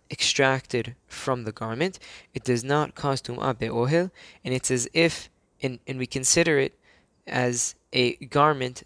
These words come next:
that came into contact with a corpse, um, since anything absorbed, um, anything absorbed cannot come out, um,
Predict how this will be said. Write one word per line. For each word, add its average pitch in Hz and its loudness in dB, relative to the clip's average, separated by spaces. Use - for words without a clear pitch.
that 117 -2
came 139 0
into 131 -8
contact 131 -4
with 127 -4
a 104 -14
corpse, - 0
um, 113 -6
since - 0
anything 165 2
absorbed, 127 0
um, 113 -6
anything 165 4
absorbed 131 0
cannot 139 0
come 131 -2
out, 147 0
um, 113 -4